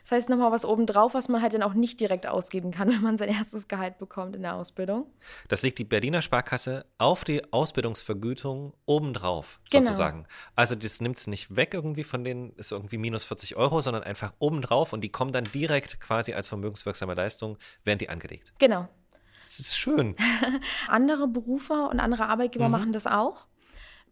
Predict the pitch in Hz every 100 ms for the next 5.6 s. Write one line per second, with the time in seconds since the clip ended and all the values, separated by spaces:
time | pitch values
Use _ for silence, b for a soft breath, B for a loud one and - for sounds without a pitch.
0 | - 226 247 262 220 220 208 233 226 220
1 | 202 202 196 220 202 196 202 190 190 190
2 | 190 196 190 202 - 196 175 180 226 220
3 | 202 - - 208 196 - 190 190 185 180
4 | 180 180 180 170 170 170 170 214 - 233
5 | 233 226 208 190 185 180